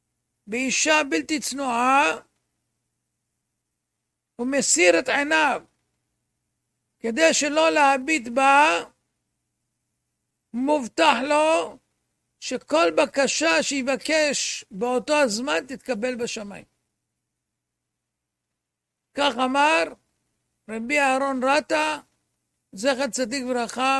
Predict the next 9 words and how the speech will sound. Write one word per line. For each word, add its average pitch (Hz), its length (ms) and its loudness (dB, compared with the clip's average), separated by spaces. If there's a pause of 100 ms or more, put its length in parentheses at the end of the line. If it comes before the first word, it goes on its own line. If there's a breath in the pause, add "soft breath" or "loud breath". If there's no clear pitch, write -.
בעל 247 220 -2
שומר 226 400 -6
אמונים. 208 300 -14 (2750)
בר 277 140 6 (120)
מצווה, 240 400 -2 (1120)
מקובל 269 560 0
שהמצווה 277 640 0
הראשונה 269 640 -2 (1400)
המתקיימת 285 840 0